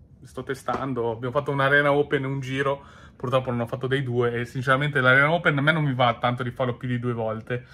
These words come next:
E poi a Lille si gioca Pioneer, quindi io sono in alto mare, in alto mare, veramente. Sono pure a dieta, vi farò vedere i miei sacri alimenti, il tonno e la pasta.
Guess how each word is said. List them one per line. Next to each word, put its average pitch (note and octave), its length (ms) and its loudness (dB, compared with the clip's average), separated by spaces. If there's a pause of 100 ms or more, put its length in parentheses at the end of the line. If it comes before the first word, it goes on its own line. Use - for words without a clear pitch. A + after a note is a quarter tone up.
(600)
E A#3 120 4
poi C4 280 8
a A3 40 10
Lille G3 260 2
si A3+ 140 -6
gioca D3+ 200 0
Pioneer, A#2+ 600 2
quindi C3 960 -2
io C3+ 640 2
sono D3 220 -6
in D3 140 0
alto G3+ 260 2
mare, A#2 320 -2
in B2+ 140 -6
alto E3 320 -2
mare, A#2+ 260 -6
veramente. B2 640 -4
Sono G#3 300 2
pure D#4+ 200 8
a B3+ 40 8
dieta, E3+ 420 4
vi C#3 140 4
farò G3 260 4
vedere G#3 340 4
i G#3 40 2
miei D#3+ 240 0
sacri F#3+ 400 0
alimenti, C3+ 640 2
il F3 220 -2
tonno G#3+ 560 4 (880)
e D3 80 -6
la C3 100 0
pasta. - 500 -10